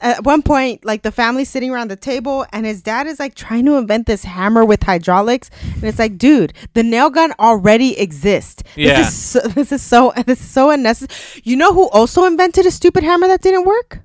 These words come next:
Speaker 2: Who?
Speaker 1: The crazy purple neighbor in Doug. 'Cause he also invented, like, an, like, I, I think it was, like, maybe it wasn't the hammer, but it was, like, a self-nailing nail.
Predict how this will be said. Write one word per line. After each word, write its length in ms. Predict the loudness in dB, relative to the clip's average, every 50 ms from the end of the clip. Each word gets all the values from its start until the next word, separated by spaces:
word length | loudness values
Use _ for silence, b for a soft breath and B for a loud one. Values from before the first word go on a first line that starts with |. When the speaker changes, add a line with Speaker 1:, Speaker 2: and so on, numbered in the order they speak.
| _ -8
Speaker 2:
Who? 240 | -6 -6 -6 -8 -12 b b b b b b b _
Speaker 1:
The 140 | -2 -2 -2
crazy 560 | 0 2 4 4 4 4 4 2 2 2 0
purple 440 | -2 -2 0 0 2 2 2 2 2
neighbor 440 | 2 -2 -2 0 0 0 0 -2 -4
in 160 | -6 -6 -4 -2
Doug. 380 | -2 0 0 0 -2 -2 -6 -16 -20 _ _ _ _ _ _ _ _ _ 0
'Cause 140 | 0 2 6
he 160 | 4 4 6
also 360 | 6 6 6 6 6 2 2
invented, 540 | 2 2 2 2 0 0 0 0 -2 0 0
like, 220 | -2 -2 -4 -4 -6 -4
an, 220 | -4 -4 -4 -8 _
like, 140 | -8 -8 -8 -8 -10
I, 140 | -10 -10 -10 -10 _
I 80 | -8
think 220 | -6 -6 -6 -4 -2
it 40 | -2
was, 100 | -2 -2
like, 160 | -2 -4 B B B B B B B _
maybe 260 | -6 -6 -4 -4 -4 -4
it 80 | -2
wasn't 260 | -2 -2 -2 -4 -2
the 80 | -2 -2
hammer, 340 | -2 0 -2 0 0 -2 0
but 140 | 0 0 0
it 40 |
was, 100 | 0 0
like, 160 | -2 -4 -4 -4
a 60 | -8
self-nailing 1500 | -8 -10 -12 -2 2 4 4 4 4 2 -4 -10 -10 -8 -6 -4 -2 0 0 -2 -2 -2 -2 -4 -4 -6 -6 -6 -4
nail. 500 | -2 0 0 0 0 -2 -4 -8 -14 _